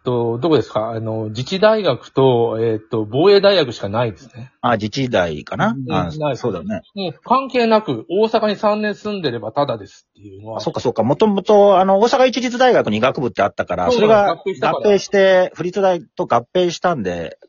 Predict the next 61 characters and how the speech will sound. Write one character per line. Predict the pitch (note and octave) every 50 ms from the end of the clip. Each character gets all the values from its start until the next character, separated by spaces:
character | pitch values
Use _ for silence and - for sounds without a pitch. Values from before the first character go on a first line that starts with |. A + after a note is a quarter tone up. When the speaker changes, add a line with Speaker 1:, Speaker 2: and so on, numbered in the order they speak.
| _ _ _
Speaker 2:
今、 | - D3+ A#2 -
公 | - _ - C3
立 | B2+ A#2+ - C#3
大 | B2+ A#2+ G2+
学 | F2 E2 -
に | D#2+
な | E2
っ | E2
て | - D#3
ん | D3+
だ | G#3+ A3
よ | G#3+
ね。 | G3 F#3 G3 G#3
Speaker 1:
そ | - G#3+
う、 | G#3+
そ |
う | G3+
な | E3+ D3 C#3
ん | C3
で | A#2+ A2+
す | -
よ。 | A2+ A2+
Speaker 2:
う | - F3+ F#3 G#3+
ん。 | A3+
Speaker 1:
大 | A3
阪 | G3+ F#3+ G#3+ G3+ G3+ G3 G3 G3+
に | G3 G3 G3
住 | - - G#3 G#3 G3+
ん |
で | F3+ E3
る | C#3+ B2
公 | - - D3+ D#3
立 | D#3 D3+ D3 _ _
高 | - E3 D3+ C#3
校 | C3+ C3 B2 A#2+
と | - A2+ A2
か、 | - A#2 A2 A2 A2 A#2 A2+ A2 G#2+ A2+ A#2
え | A#2
っ |
と、 | A#2 - A2
私 | - - C3+
立 | A#2+ A#2
大 | A#2+ A2
学、 | A2 - - - - - -
え | C#3 C3 C3
っ | C3
と、 | - - - - _
あ | - D#3
れ | F#3 G#3
は | G#3 G#3 G3+
ま | F#3 F#3 F#3
あ、 | E3
無 | D3 C#3 C#3
料 | C#3 C#3+ C#3
に | C#3
し | - D3
ま | C#3 C#3 C3
す | - C3+
だ | A#2+
け | A2 A#2+
ど、 | A#2 B2+ A2+ -